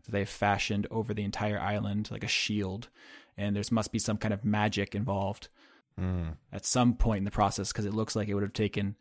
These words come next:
Speaker 1: you know, years to erect. And, uh, if you had gotten here earlier, <laughs> it would not have been finished. But now it is.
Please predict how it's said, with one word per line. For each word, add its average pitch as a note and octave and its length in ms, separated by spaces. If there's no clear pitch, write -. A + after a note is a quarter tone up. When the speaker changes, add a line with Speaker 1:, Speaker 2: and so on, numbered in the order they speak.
Speaker 1:
you G#2 80
know, G#2 100
years G#2+ 540
to G2 180
erect. G#2 560
And, G2+ 280
uh, G2+ 220
if A#2 120
you B2 80
had A2 100
gotten G#2+ 200
here A2 180
earlier, C3 420
<laughs> - 460
it A2 120
would A2 120
not A#2 160
have A2 100
been B2 140
finished. B2+ 500
But G#2+ 120
now A2+ 160
it C3 80
is. C#3 420